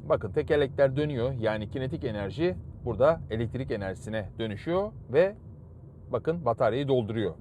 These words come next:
Bariz bir şekilde burada batarya doluluk oranı yükselmiş oluyor. Şu anda mesela benzinli motorumuz çalışmıyor. Bakın şimdi ise yokuş tırmanmamıza rağmen sadece elektrik motoruyla gidebiliyoruz.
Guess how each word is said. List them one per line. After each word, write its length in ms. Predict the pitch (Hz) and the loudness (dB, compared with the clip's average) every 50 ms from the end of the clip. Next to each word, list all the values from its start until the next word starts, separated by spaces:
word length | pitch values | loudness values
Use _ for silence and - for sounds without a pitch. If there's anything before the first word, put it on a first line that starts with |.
| - - - - - - | -10 -12 -10 -10 -4 2
Bariz 300 | 107 113 117 127 123 113 | 4 4 4 4 2 -2
bir 60 | - | -6
şekilde 480 | - 95 - 98 92 101 139 151 160 151 151 | -6 -6 -6 -6 -2 0 2 2 2 0 0
burada 460 | 127 120 104 92 123 139 151 147 110 104 | -2 0 2 4 4 4 4 4 2 2
batarya 440 | 107 101 - 113 101 95 90 82 | 2 2 2 0 0 0 0 0
doluluk 320 | 95 107 110 104 101 87 92 | 2 0 0 0 -2 -4 -4
oranı 360 | 87 82 85 101 139 165 165 - - - - - - - - - - | -4 -4 -2 -2 -4 -4 -4 -6 -12 -16 -18 -18 -18 -16 -12 -8 -6
yükselmiş 480 | 120 104 - - 120 113 107 98 - | -6 -2 0 2 2 2 0 -2 -4
oluyor. 280 | 98 85 80 78 82 - - - - - - - - | -4 -4 -4 -6 -8 -10 -12 -16 -20 -20 -20 -16 -4
Şu 140 | - 139 | -2 0
anda 340 | 117 98 90 85 107 135 139 - | 0 0 2 4 4 2 2 0
mesela 460 | - 90 82 - 87 87 104 127 143 87 87 92 | -6 -8 -6 -4 0 2 2 2 2 -2 -4 -4
benzinli 320 | 98 98 92 87 95 98 | -4 -4 -4 -4 -4 -4
motorumuz 400 | 92 85 78 85 87 110 135 131 | -6 -6 -6 -6 -6 -6 -6 -4
çalışmıyor. 480 | - - 101 95 - - - 80 73 69 - - - - - - - - - - - - - - - - - - - - - - - - - - - - - - - - - - - - - - - - - - - - | -4 -4 -4 -4 -8 -10 -10 -10 -12 -12 -14 -16 -18 -18 -16 -16 -16 -16 -16 -16 -18 -18 -18 -18 -18 -18 -18 -18 -18 -16 -16 -16 -16 -16 -16 -16 -16 -16 -16 -16 -16 -16 -16 -16 -16 -16 -18 -18 -18 -18 -18 -10 2 4
Bakın 180 | 170 131 113 107 | 4 4 4 0
şimdi 300 | - - 220 220 185 131 | -2 -2 0 0 0 0
ise 360 | 101 - - 185 202 247 247 - - - - - - - | -2 2 2 2 2 2 0 -8 -14 -16 -16 -16 -8 -2
yokuş 260 | - 131 127 190 180 - | 0 0 0 0 -4 -6
tırmanmamıza 600 | - 147 135 131 127 127 127 123 123 131 147 131 | -4 0 0 2 2 2 0 2 4 6 6 6
rağmen 340 | 113 98 98 123 165 190 - - - - | 6 4 2 0 -2 -4 -6 -10 -14 -14
sadece 640 | - - 208 196 170 135 113 98 107 143 175 202 - - - - - - - - - - - - - | 2 6 6 8 8 6 4 4 4 4 4 4 0 -6 -14 -14 -14 -14 -14 -16 -16 -16 -16 -8 -6
elektrik 400 | 139 143 139 131 - 147 151 139 | -4 -4 -2 -4 -4 -6 -2 -2
motoruyla 380 | 127 101 - 107 101 113 147 | -2 0 2 0 0 2 0
gidebiliyoruz. 800 | 151 131 127 127 120 120 117 107 95 87 - - - - - | 0 2 2 2 2 2 2 0 0 -2 -6 -12 -16 -16 -16